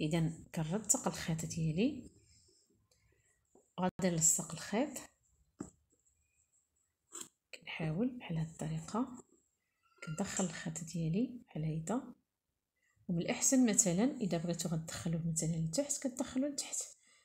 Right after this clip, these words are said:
بغيتي الفوق كتدخلوه الفوق. انايا لا بياسه دابا هادي واحد الصغيره، اذا كنحاول كندخل الخيط ديالي هنايا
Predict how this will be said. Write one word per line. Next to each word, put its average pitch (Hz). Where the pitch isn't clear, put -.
بغيتي 185
الفوق 240
كتدخلوه 160
الفوق. 247
انايا 175
لا 294
بياسه 160
دابا 147
هادي 156
واحد 226
الصغيره، 165
اذا 190
كنحاول 208
كندخل 170
الخيط 165
ديالي 160
هنايا 165